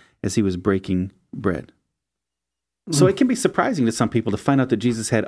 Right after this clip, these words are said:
Speaker 1: other disciples besides just the twelve, right?
Speaker 2: Yeah.
Speaker 1: So you have Cleopas here and some other guy.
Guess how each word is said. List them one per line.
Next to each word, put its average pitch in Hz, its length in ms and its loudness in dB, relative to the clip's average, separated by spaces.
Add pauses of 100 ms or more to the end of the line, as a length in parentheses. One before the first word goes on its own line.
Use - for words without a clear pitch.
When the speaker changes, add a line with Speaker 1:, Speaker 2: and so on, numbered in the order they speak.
Speaker 1:
other 123 180 2
disciples 113 600 -2
besides 98 420 -4
just - 320 -2
the 98 80 -2
twelve, - 440 -2 (240)
right? 143 260 6
Speaker 2:
Yeah. - 20 -4 (120)
Speaker 1:
So - 160 0
you 113 60 4
have 104 140 0
Cleopas 120 500 2
here 123 160 2
and 120 100 0
some 113 200 0
other 104 180 2
guy. 120 320 0